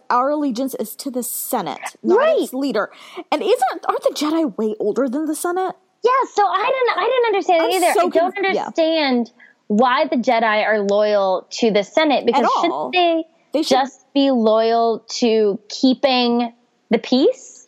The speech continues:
Speaker 1: Yeah, they should be removed from politics entirely.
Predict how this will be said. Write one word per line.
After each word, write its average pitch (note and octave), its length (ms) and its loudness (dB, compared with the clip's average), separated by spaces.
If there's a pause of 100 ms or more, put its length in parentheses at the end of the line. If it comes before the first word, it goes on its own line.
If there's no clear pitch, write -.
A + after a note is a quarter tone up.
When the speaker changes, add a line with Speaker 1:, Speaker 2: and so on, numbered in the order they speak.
(140)
Speaker 1:
Yeah, C#4 340 -2
they D4 160 0
should D#4+ 180 -2
be E4+ 120 0
removed B3+ 720 -2 (100)
from G#3+ 640 -4 (380)
politics C4+ 480 -2
entirely. G3+ 1000 -4